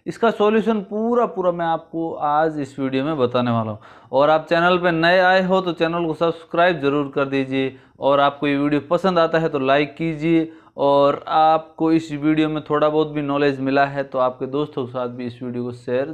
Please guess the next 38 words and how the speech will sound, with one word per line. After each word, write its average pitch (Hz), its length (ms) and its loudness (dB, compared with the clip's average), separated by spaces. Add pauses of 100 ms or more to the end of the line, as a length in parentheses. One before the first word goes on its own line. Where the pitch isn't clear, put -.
ज़रूर 151 360 -4
कर 127 120 0
दीजिएगा। 113 440 -2 (360)
या 156 220 2
फिर 196 180 0
आपके 185 320 2
माइंड 175 260 0
में 180 100 -4
कोई 175 140 0
और 165 180 4
भी 170 140 -4
कन्फ्यूजन 170 580 0
है 131 100 2 (380)
तो 160 100 2
मेरे 170 220 0
को 170 160 0
कमेंट 175 380 -2
सेक्शन 180 320 -2
में 170 200 -2
या 143 180 0
फिर 143 240 -4
Instagram 151 580 -4
आईडी 139 300 -6
पे 131 160 -10
डायरेक्ट 131 500 -6
पूछ 123 320 -16
सकते 120 280 -10
हो। 113 80 -6 (360)
तो 135 100 -4
दोस्तों, 160 420 0
चलिए 196 340 0
शुरू 143 260 -6
करते 135 360 -2
हैं, 131 300 -8
अभी 123 160 -8
सीधा 143 280 -2
चलते 127 340 -6
हैं 131 240 -6